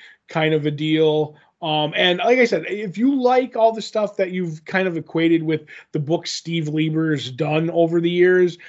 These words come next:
uh, with different writers, um, this has that feel. Like, there's even, like, comic book,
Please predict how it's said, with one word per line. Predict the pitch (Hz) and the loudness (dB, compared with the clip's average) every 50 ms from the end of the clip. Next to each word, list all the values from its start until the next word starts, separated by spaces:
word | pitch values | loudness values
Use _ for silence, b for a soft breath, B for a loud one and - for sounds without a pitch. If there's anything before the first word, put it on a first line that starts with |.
| B B B B | B B B B
uh, | 160 | 2
with | 156 208 285 240 - | 4 6 4 4 4
different | 240 - - 220 196 180 | 0 0 0 -2 -6 -6
writers, | 151 143 147 143 143 147 147 151 147 143 - B B B B B | -6 -6 -6 -6 -6 -4 -2 -2 -4 -4 -8 B B B B B
um, | 160 160 151 151 156 147 | -4 -4 -2 -2 0 2
this | 147 180 196 190 - | 4 4 4 2 0
has | - 175 180 180 175 160 147 | -4 -2 0 0 0 -2 -2
that | 170 170 165 170 - | -4 -6 -6 -6 -12
feel. | _ - 160 160 165 165 165 165 165 165 | _ -12 -8 -4 -2 0 0 0 -2 -2
Like, | 160 156 143 | -4 -6 -6
there's | 156 156 147 139 | -4 -4 -4 -4
even, | 160 165 156 160 160 156 | -4 -2 -2 -2 0 0
like, | 151 147 147 147 | 0 -2 -2 -4
comic | - - 156 156 151 160 147 - | -2 0 2 2 2 0 -2 0
book, | - 165 165 151 - | 2 2 2 2 0